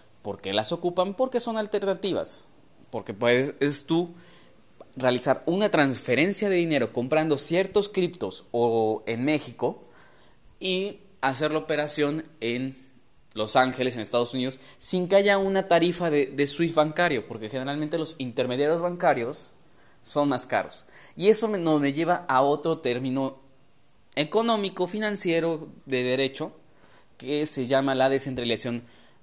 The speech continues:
financiera, o en inglés defi, eh, que es muy interesante porque a través de los smart contracts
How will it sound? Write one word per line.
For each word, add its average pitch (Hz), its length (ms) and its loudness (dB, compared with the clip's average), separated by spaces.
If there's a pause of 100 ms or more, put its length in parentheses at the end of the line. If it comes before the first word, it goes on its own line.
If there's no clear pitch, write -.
(140)
financiera, 170 640 2
o 131 340 4
en 120 120 -2
inglés 131 420 -2
defi, 175 500 4 (1200)
eh, 110 580 2 (320)
que 143 100 4
es 147 100 4
muy 185 180 2
interesante 185 640 2 (200)
porque 156 560 4
a 123 100 4
través 151 280 2
de 175 100 0
los 143 120 0
smart 165 400 0
contracts 151 520 -2